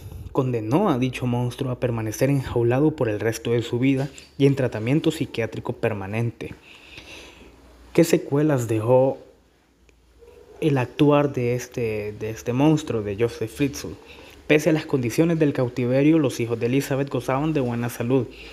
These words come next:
Tras el juicio, la madre y los hijos pasaron varias semanas en una clínica donde permanecieron en permanente observación y alejados del ambiente en las calles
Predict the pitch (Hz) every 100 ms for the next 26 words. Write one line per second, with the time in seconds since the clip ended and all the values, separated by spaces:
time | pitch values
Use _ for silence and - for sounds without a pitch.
0 | - - - - - - 117 123 120 160
1 | 151 151 151 135 117 120 143 139 135 170
2 | 170 165 135 127 135 135 139 165 165 147
3 | 143 170 165 160 - - - 139 139 147
4 | 147 139 139 139 147 147 160 151 135 131
5 | 127 110 131 139 143 139 127 117 120 131
6 | 127 131 120 113 - 147 147 139 120 110
7 | 120 131 131 120 113 120 139 165 170 139
8 | 120 - - 127 135 147